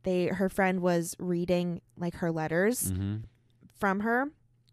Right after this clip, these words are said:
Speaker 1: They were talking about them, describing them, how they met, and they,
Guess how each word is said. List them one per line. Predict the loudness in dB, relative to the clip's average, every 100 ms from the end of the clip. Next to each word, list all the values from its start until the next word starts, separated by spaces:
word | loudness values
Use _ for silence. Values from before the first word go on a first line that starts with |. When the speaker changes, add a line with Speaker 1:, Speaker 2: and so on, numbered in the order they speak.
| _ _ 0
Speaker 1:
They | 4
were | 4
talking | 2 -2 -2 -2 -2
about | -2 0
them, | 0 0
describing | -2 -2 0 2 0
them, | 0 -2
how | 0 0
they | 0
met, | 2 2 0
and | -2
they, | -2 -4